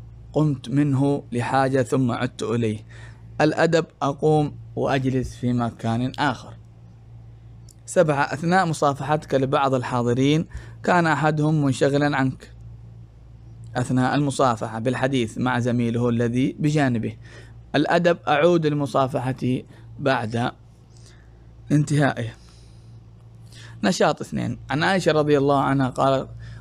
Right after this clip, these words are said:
قالت: "كان رسول الله صلى الله عليه وسلم إذا قام من مجلسه يكثر أن يقول: 'سبحانك اللهم وبحمدك، لا إله إلا أنت، أستغفرك وأتوب إليك.'"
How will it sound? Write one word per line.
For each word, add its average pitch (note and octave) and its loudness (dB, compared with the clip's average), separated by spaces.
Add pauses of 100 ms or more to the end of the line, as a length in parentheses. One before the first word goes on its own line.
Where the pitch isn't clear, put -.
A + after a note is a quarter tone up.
قالت: C#3+ 2
"كان D3 0
رسول C#3+ 0
الله F3+ 4
صلى E3 -6
الله E3 0
عليه D3 0
وسلم C#3+ -2
إذا C3 -2
قام D#3 0
من C3+ 0
مجلسه C3 -2 (760)
يكثر C#3+ 2
أن A#2 4
يقول: C#3+ 4 (120)
'سبحانك C#3 0
اللهم C3+ 2 (760)
وبحمدك، C#3 0
لا C3 2
إله B2+ 0
إلا B2 0
أنت، B2+ -4
أستغفرك A#2 -4
وأتوب A#2+ -2
إليك.'" A#2 -2